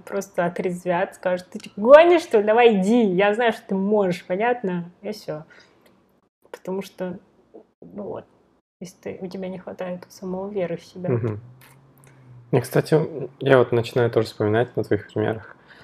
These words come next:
Speaker 2: У меня просто с-, старших, старшей сестры нету или брата, <laughs> где как, как будто мне казалось, типа, я сам все делаю. На самом деле мне тоже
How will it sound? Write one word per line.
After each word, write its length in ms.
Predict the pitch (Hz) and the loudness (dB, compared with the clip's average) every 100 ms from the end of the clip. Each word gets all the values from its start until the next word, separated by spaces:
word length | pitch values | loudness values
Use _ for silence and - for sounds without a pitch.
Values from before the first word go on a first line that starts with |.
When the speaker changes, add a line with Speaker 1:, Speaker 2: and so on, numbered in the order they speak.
| - _ - | -20 _ -2
Speaker 2:
У 40 | |
меня 120 | 120 | 0
просто 340 | 113 113 - - | 0 -4 -6 -10
с-, 260 | - - | -10 -14
старших, 540 | 107 - 117 110 - 107 - - - - | -12 0 0 0 -6 -10 -12 -20 -20 -16
старшей 360 | - 117 - 113 | -4 -4 -4 -8
сестры 360 | 110 - 120 | -8 0 2
нету 320 | 107 123 - 117 - - - - | 4 2 0 -12 -16 -20 -20 -14
или 140 | 120 | -8
брата, 300 | 113 120 110 - - - | 0 0 0 -2 -6 -8
<laughs> 380 | - 208 208 - | 0 4 6 6
где 380 | 131 127 117 123 | 6 8 8 4
как, 280 | - 123 123 | 4 2 4
как 160 | 131 127 | 4 4
будто 220 | 123 120 | 2 0
мне 160 | 113 | 2
казалось, 380 | 104 110 110 98 | 4 6 6 6
типа, 220 | - - | -2 0
я 60 | 101 | 0
сам 240 | - 107 | 2 0
все 140 | 98 104 | 2 2
делаю. 240 | 98 95 104 | 4 4 2
На 80 | |
самом 260 | 101 113 113 | 0 0 4
деле 180 | 110 107 | 4 4
мне 180 | 104 101 | 0 4
тоже 380 | 123 135 120 | 4 4 0